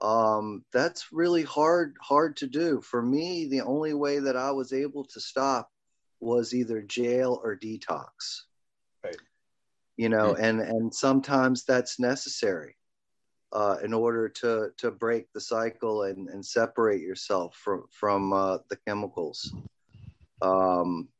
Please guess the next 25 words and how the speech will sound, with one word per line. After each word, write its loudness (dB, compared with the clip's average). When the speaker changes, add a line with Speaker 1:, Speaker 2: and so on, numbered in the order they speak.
Speaker 1:
I 4
mean, 4
that's 4
been 2
my 0
story. -4
That's -4
my 0
experience, -2
that, 0
uh, 0
it 4
was 2
either, 2
I've, 2
I've 2
tried 4
a 0
million -2
times -2
to -16
stop 0
on 2
my -2
own, -4